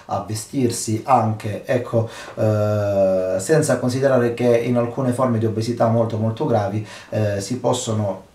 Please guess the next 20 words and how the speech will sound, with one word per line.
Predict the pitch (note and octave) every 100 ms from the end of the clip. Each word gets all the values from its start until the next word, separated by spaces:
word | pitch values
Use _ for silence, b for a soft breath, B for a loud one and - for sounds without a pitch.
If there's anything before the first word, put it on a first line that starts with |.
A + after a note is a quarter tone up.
| - -
eh, | - - -
con | - F#2+
la, | F2
la, | E2+ E2+
la | F#2
pancia, | D3 D3+ G#2 - G2+
ecco, | F#2+ F#2+ F2 F2+
ehm, | F2 D#2+ F2 E2+ D#2+ - - - - - -
che | - G2 F#2 - - -
è, | A#2+
è | G#2+ -
di | A2+ G#2+ A2 A2
notevoli | G2+ B2+ B2 G2
dimensioni, | G2+ B2+ D3 C#3+ A#2+ A2+ A2 B B -
può | D3
coprire | D3 C#3+ C#3+ C3+
delle | A#2 A2 A2
parti | C3 B2+ - - G2
sotto, | F#2+ - G#2+ - - A2+ G#2 G2+ G2 B B
eh, | F#2 F#2 E2+